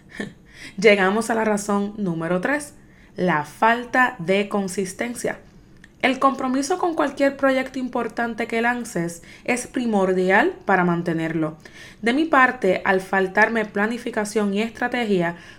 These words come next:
me era realmente cuesta arriba mantener una consistencia. ¿Por qué? Bueno, es bien fácil decir que quieres hacer algo, pero no hacer nada por realmente cumplir con ese algo que querías hacer.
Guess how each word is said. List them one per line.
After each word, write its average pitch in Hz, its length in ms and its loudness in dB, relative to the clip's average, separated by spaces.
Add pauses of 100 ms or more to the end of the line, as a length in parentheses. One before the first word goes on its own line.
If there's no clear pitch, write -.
(100)
me 240 300 -2 (180)
era 311 200 0
realmente 254 640 -2
cuesta 254 480 -4
arriba 247 320 -2
mantener 180 580 0
una 165 280 -6
consistencia. 165 840 -6 (400)
¿Por 180 240 0
qué? 277 240 0 (400)
Bueno, 180 320 2 (480)
es 233 180 -4
bien 440 260 2
fácil 202 600 0
decir 170 320 0
que 202 160 -2
quieres 180 260 0
hacer 226 300 -2
algo, 160 480 -2 (360)
pero 202 200 4
no 180 80 2
hacer 240 320 -2
nada 226 400 4
por 180 240 2
realmente 208 640 2
cumplir 208 420 2
con 185 180 -2
ese 175 260 -2
algo 190 260 0
que 175 120 -2
querías 156 380 -4
hacer. 151 320 -8